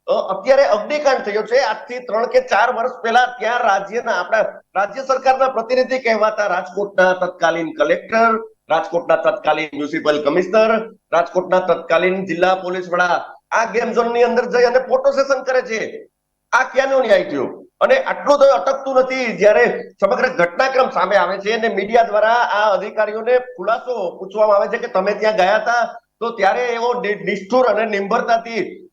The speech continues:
જવાબ આપે છે કે અમે થોડા ત્યાં કઈ, અ, અ, એન ઓ સી તપાસ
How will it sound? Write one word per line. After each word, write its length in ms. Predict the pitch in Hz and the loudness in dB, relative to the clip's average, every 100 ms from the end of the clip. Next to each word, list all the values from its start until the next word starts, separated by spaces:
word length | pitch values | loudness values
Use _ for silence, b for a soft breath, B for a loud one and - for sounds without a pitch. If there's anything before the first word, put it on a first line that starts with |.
| _ | _
જવાબ 280 | 208 262 254 | 0 2 2
આપે 240 | 202 202 | 0 -4
છે 360 | 185 175 196 214 - - _ _ | -8 -6 -4 -6 -8 -16 _ _
કે 360 | 226 220 - - | 0 0 -2 2
અમે 220 | 202 247 | 4 4
થોડા 260 | 240 220 | 2 0
ત્યાં 300 | 254 254 269 | 2 2 2
કઈ, 360 | 269 240 - - | 2 2 0 -4
અ, 120 | - 190 175 160 - 151 135 123 160 | 2 4 4 0 -2 0 0 -2 2
અ, 80 | 151 | 2
એન 200 | 151 160 | 2 -2
ઓ 60 | 226 | -2
સી 160 | 226 | -2
તપાસ 300 | 202 196 214 | -2 0 -2